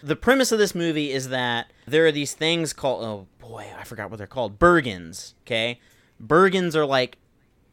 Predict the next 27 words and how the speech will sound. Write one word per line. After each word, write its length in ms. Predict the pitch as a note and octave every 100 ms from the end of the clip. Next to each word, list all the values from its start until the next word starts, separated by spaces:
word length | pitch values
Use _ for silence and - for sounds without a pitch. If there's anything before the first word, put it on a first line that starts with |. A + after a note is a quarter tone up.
| _ _ _ C3
for 200 | - C3+
lack 280 | C#3+ D3
of 100 | D3+
a 60 | C#3+
better 240 | C#3 C#3
word, 280 | B2+ C3+ C3+
they're 100 | B2
like 240 | A#2+ A#2+ -
orcs, 680 | C#3 A#2+ G2+ - - - -
okay? 240 | - A#2 A2+
They're 140 | A2
grumpy 840 | G#2 A2 C3+ C3 C3+ C3 B2+ B2 A#2 _ _ _
orc 420 | - C#3 B2+ - A#2+
goblin 480 | A#2+ A#2+ A#2+ A#2 A2+
looking 260 | G#2 G#2+ G2
things, 500 | G2+ F2+ E2 E2 -
okay? 460 | G2 F#2 G#2+ G#2+ A2+ _ _ - _
Now, 360 | C#3 D3+ B2+ - _ _ _ A2+
Bergens 720 | C#3+ D#3 G3 D3+ B2+ A#2 A2
do 160 | A#2 C#3
not 380 | C#3 C#3+ E3+ G3
have 360 | C#3 D#3 D#3+ C#3+
the 140 | D3
ability 720 | B2+ A#2 D3 E3+ C#3+ B2 A2 G#2
to 200 | - A#2+
feel 640 | - - D3 D3+ B2 G#2+
happiness. 1300 | G2 - A#2+ B2+ C3 G#2+ F#2+ F2+ - - - -